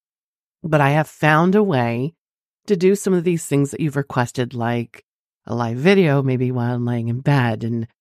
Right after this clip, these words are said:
those type of things. So I, it's, it's pulling together. I have a photo shoot and I'll be doing some other things. I even think I'll be able to go live and do live readings on there because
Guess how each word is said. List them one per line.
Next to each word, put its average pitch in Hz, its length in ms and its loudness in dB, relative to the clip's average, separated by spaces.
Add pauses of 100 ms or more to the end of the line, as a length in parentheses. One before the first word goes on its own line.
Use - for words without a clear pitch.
(400)
those 147 340 2
type 110 220 -4
of 98 80 -12
things. 107 520 -8
So 165 140 2
I, 165 340 4
it's, - 440 -6
it's - 280 -6 (260)
pulling 202 400 4
together. 156 560 2 (460)
I - 80 -6
have 127 140 0
a 127 100 -4
photo 165 260 2
shoot 143 420 2 (120)
and 143 100 -2
I'll 135 60 -2
be 139 120 0
doing 135 260 0
some 139 260 -4
other 135 300 0
things. 131 380 -4 (400)
I 156 100 0
even 196 300 2
think 156 320 -2
I'll 151 80 0
be 143 120 2
able 143 200 0
to 147 80 -2
go 135 160 0
live 131 680 0 (920)
and 160 240 4
do 147 260 0
live 139 400 0
readings 147 460 0
on 143 260 0
there 143 260 0
because 143 440 -4